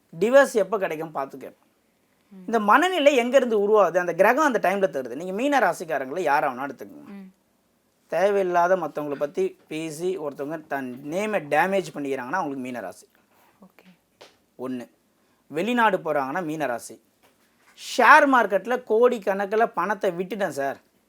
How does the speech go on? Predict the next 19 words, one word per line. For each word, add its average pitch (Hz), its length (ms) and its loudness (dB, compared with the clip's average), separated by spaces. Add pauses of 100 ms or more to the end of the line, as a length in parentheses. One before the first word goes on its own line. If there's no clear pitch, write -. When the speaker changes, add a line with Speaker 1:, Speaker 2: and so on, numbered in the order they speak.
(240)
Speaker 1:
அது 156 300 -6 (100)
கிடைக்குமான்னு?" 220 520 2
கேட்டா 185 220 0
மீன 160 280 -6
ராசி. 110 340 -10 (960)
இல்ல, 185 340 2 (840)
"ஷேர் 247 280 10
மார்க்கெட் 214 340 0
பண்ண 220 260 0
போறேன்" 170 340 -2 (640)
அப்படின்னா 151 480 -2
அதுவும் 160 480 -4
மீன 151 180 -4
ராசி. 117 300 -8
"விட 170 260 -2
போறேன்." 156 300 -4 (1120)
மேடம், 139 200 -6
இதை 143 200 -8
பிரிச்சுக்கணும். 190 500 -8